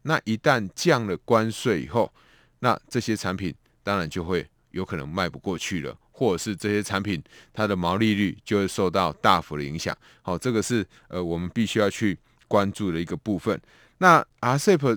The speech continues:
这种贸易协定呢，这个区域的贸易协定，其实对大家来讲，问的一些，一个问题，最直接的就是我刚刚所提到的关税的降低。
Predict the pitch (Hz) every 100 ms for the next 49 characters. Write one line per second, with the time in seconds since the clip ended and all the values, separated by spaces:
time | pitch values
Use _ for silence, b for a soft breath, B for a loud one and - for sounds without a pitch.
0 | - 160 127 98 120 147 135 117 - 101
1 | 113 113 98 95 - 127 - - 160 139
2 | 113 120 120 104 98 117 - 120 117 -
3 | 151 123 - 151 135 135 104 107 107 -
4 | b b b - 160 131 110 117 117 113
5 | - 117 120 127 113 98 90 131 101 95
6 | 110 104 92 104 98 82 98 98 85 85
7 | 82 95 85 90 90 95 82 95 85 78
8 | 78